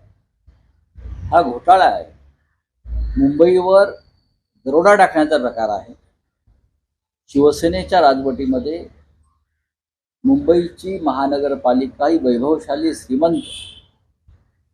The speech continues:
लोकांच्या पैशाला एक संरक्षण होतं. तिथे आम्ही ठेवी ज्या ठेवल्या होत्या विकासासाठी, पण नरेंद्र मोदींचं सरकार आणि आता प्रशासनाचा कारभार, त्याच्यामुळे या आमच्या तिजोरीवर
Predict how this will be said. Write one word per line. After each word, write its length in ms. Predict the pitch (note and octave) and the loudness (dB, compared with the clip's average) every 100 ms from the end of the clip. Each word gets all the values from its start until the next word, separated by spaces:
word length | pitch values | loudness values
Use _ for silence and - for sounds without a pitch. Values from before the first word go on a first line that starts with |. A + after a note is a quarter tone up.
| _ | _
लोकांच्या 760 | B2+ B2 D#3 D#3 D#3 E3 E3 E3 _ _ _ _ _ _ _ _ | -2 2 2 2 2 2 2 -4 _ _ _ _ _ _ _ _
पैशाला 520 | C3+ B2+ D#3 D#3 E3 | -8 0 2 4 2
एक 220 | E3 D#3+ - | 0 -6 -6
संरक्षण 460 | C#3 E3+ F#3 F3 | -2 -2 -4 -4
होतं. 220 | C3 G#2+ | -6 -6
तिथे 300 | A2 A2 G2 | -10 -10 -4
आम्ही 180 | B2 C3+ | -2 -2
ठेवी 280 | B2 C3+ C#3+ | -4 -4 -2
ज्या 140 | D3 | -2
ठेवल्या 340 | B2 A#2+ C3+ C#3 | -2 -2 0 0
होत्या 260 | A2+ G2 F2+ G2 | -2 -10 -14 -16
विकासासाठी, 580 | B2 A#2 G#2+ _ _ _ _ _ _ _ _ _ _ _ _ _ _ _ _ | -12 -12 -12 _ _ _ _ _ _ _ _ _ _ _ _ _ _ _ _
पण 140 | E3 D#3 | 2 4
नरेंद्र 360 | D#3 F#3 F#3+ | 0 0 -2
मोदींचं 480 | F#3 E3 D#3+ D#3 D3+ | -2 0 0 -2 -6
सरकार 400 | - B2+ B2+ A#2 | -6 -4 -2 0
आणि 160 | B2 C#3 | 2 2
आता 260 | B2+ C#3+ | 0 -2
प्रशासनाचा 760 | - - - C#3+ D#3 D3+ D3+ D3+ | -4 -8 -4 -6 -4 -6 -4 -2
कारभार, 380 | A#2+ A#2 G#2 E2+ _ _ _ _ _ _ _ _ - | -2 -2 -4 -6 _ _ _ _ _ _ _ _ -10
त्याच्यामुळे 480 | C3+ E3+ F3+ F#3+ | 0 2 2 0
या 140 | E3+ F3+ | 4 4
आमच्या 340 | E3 D3+ F3 | 2 -2 -8
तिजोरीवर 640 | E3 E3 D#3 F#3 E3 A2+ | -2 0 0 0 0 -2